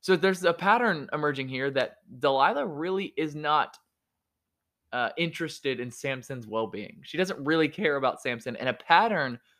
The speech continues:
of who she is, who she really is, is starting to emerge. Because if it was a mistake, "Hey, I'm sorry. Shouldn't have done that. Move on." This is a pattern. She does not acknowledge the fact that she's made a mistake. She doesn't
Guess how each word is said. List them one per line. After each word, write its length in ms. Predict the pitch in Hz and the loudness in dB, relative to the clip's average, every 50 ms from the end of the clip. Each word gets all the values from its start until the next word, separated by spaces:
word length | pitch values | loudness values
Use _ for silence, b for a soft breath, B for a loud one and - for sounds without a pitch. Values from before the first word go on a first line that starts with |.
| _ - | _ -4
of 140 | - 147 139 | -2 -2 -2
who 180 | 135 170 208 202 | 0 0 0 0
she 280 | - - 190 175 - | 0 -2 -4 -2 0
is, 300 | 139 170 180 160 147 - - | 2 2 4 2 2 0 -2
who 140 | - 247 262 | -2 -2 0
she 220 | 214 - 233 214 | 0 0 -2 -2
really 540 | 185 165 151 143 156 202 240 247 226 175 143 - - | -2 -2 -4 -4 -2 0 0 2 2 2 0 0 0
is, 460 | 120 117 110 107 98 101 - - _ _ _ _ _ _ _ _ _ | -2 -2 -2 -2 -6 -8 -12 -20 _ _ _ _ _ _ _ _ _
is 120 | - 147 147 | -6 -6 -2
starting 280 | - - 160 151 156 | 2 4 4 4 2
to 100 | 156 - | 0 -2
emerge. 560 | 185 175 170 180 202 214 185 135 107 98 123 - | -2 0 0 0 0 0 -2 -2 -4 -6 -6 -6
Because 320 | 156 151 185 180 175 - | -4 0 0 -2 -2 -2
if 120 | - 160 190 | -4 -2 0
it 20 | |
was 160 | 180 196 220 | 0 -2 0
a 40 | 254 | -2
mistake, 580 | 240 254 226 - - 214 214 214 208 208 - _ _ _ _ _ _ _ _ | -4 -6 -6 -4 -2 0 0 0 0 -4 -8 _ _ _ _ _ _ _ _
"Hey, 140 | - 135 120 | 0 0 0
I'm 140 | 120 120 120 | 0 -2 -6
sorry. 440 | - - - 101 107 113 110 113 - _ _ _ _ _ | -10 -10 -8 -6 -6 -6 -8 -10 -12 _ _ _ _ _
Shouldn't 340 | - - - 151 135 123 113 | -10 -6 -4 -4 -4 -2 -4
have 80 | 117 | -4
done 120 | 107 104 101 | -4 -4 -6
that. 180 | 95 82 - _ _ | -8 -10 -14 _ _
Move 260 | - 139 143 139 127 139 | -8 -4 -4 -2 0 2
on." 280 | 165 170 160 123 101 - _ _ _ _ _ _ _ _ _ _ _ _ _ - | 2 4 2 2 0 -6 _ _ _ _ _ _ _ _ _ _ _ _ _ -4
This 160 | - 165 170 | -2 -2 0
is 80 | 175 160 | 0 -2
a 60 | 175 | -2
pattern. 420 | 135 175 185 202 214 185 139 110 - b b b b b | 2 4 4 4 4 4 0 -4 -6 b b b b b
She 120 | - - | -8 -2
does 180 | 160 165 185 180 | 2 2 2 4
not 200 | 190 185 185 180 | 6 4 6 6
acknowledge 560 | 165 139 131 135 139 143 156 180 208 220 190 | 4 0 0 2 4 4 4 4 4 0 -2
the 100 | 190 196 | -4 -2
fact 240 | 190 185 175 175 175 | 0 2 2 2 0
that 100 | - 160 | -4 -10
she's 160 | - 160 143 | -10 -8 -6
made 180 | 143 135 135 151 | -4 -2 -2 -2
a 40 | 175 | -4
mistake. 500 | 180 170 - - 127 120 123 120 - _ _ _ _ _ _ _ _ | -6 -8 -6 -4 -2 -2 -2 -4 -8 _ _ _ _ _ _ _ _
She 180 | - - 165 | -6 -4 0
doesn't 400 | 151 147 170 170 175 196 - - | 4 4 4 4 4 0 -4 -6